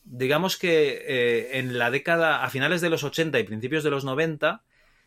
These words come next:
viene la debacle de las aventuras conversacionales a favor de las aventuras gráficas. Las aventuras, eh, digamos, con mucha carga gráfica, eh, nada de escribir los comandos por pantalla.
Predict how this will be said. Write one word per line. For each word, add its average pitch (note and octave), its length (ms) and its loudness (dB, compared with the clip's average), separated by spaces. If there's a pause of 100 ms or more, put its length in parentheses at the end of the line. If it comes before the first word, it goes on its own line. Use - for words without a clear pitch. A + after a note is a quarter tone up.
(120)
viene C#3+ 300 2
la C#3 160 2
debacle C3 560 0
de A#2 100 0
las A2 180 -2
aventuras A2+ 400 -2
conversacionales C3+ 800 -2
a B2+ 60 -6
favor A#2 320 -2
de D3 80 0
las B2+ 200 0
aventuras G#2+ 460 -2
gráficas. G2+ 680 -10 (400)
Las G2 180 -8
aventuras, A2 500 -4
eh, F#2+ 520 -2 (580)
digamos, A2 360 -4
con G#2 200 -4
mucha G#2+ 640 -6
carga A2+ 300 0
gráfica, C3+ 800 2
eh, G#2+ 260 -2
nada B2 300 2
de A#2+ 80 -2
escribir A#2 420 -4
los A2+ 140 -2
comandos G#2 360 -6
por G2+ 180 -12
pantalla. C#3 640 -2